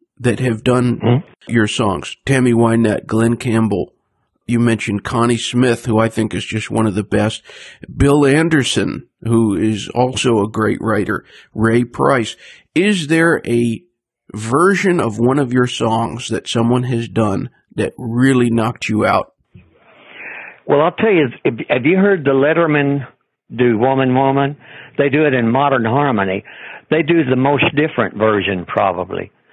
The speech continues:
Speaker 2: And, of course, the Four Tops, we didn't mention them, but they also did Woman, Woman, and they done a fantastic job. But, e-, but nobody beat Gary Puckett or Glenn Campbell on it. You know what I'm saying?
Speaker 1: Yeah.
Speaker 2: And, uh, I mean, they're just out of sight.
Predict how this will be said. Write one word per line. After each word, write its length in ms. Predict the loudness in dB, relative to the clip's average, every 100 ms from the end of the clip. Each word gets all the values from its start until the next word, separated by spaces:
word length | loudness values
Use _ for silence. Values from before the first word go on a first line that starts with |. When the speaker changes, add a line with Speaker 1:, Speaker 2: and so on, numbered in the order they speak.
| -20 -20 -20 -10 -4
Speaker 2:
And, 240 | -2 -2 -6
of 80 | -2
course, 180 | 0 0
the 80 | -2 0
Four 180 | 0
Tops, 380 | 2 0 0 -2 -2
we 120 | 0
didn't 260 | 0 0 -2
mention 280 | -2 0
them, 120 | 0 0
but 120 | -2
they 140 | 0 2
also 340 | 2 2 0
did 220 | 0 0
Woman, 340 | 0 0 0 0
Woman, 280 | 0 0
and 100 | 0
they 100 | 0
done 200 | 0 -2
a 100 | -2 -8 -20 -20 -14 -4
fantastic 720 | -2 0 0 0 0 -4 -2
job. 280 | 0 0 -2 -8 -14 -6
But, 100 | -2
e-, 260 | 0 0 0
but 200 | 0 -2 -6 -12 -2
nobody 440 | 0 0 2 2
beat 300 | 2 0 -2 -2
Gary 280 | 0 2 0
Puckett 380 | 0 0 0 0
or 100 | 0
Glenn 320 | 0 0 0
Campbell 400 | 0 0 0 0
on 200 | 0 -2
it. 100 | -4
You 120 | -2
know 120 | 0 2
what 140 | 0
I'm 100 | 0
saying? 400 | 0 0 0 -4 -6
Speaker 1:
Yeah. 300 | -8 -8 -10 -20 -10
Speaker 2:
And, 380 | -2 -2 0 -2
uh, 40 | 0
I 460 | 2 0 0 0 0
mean, 100 | 2
they're 160 | 0
just 240 | 0 -2 0
out 180 | 0 0
of 80 | 0 0
sight. 320 | 0 0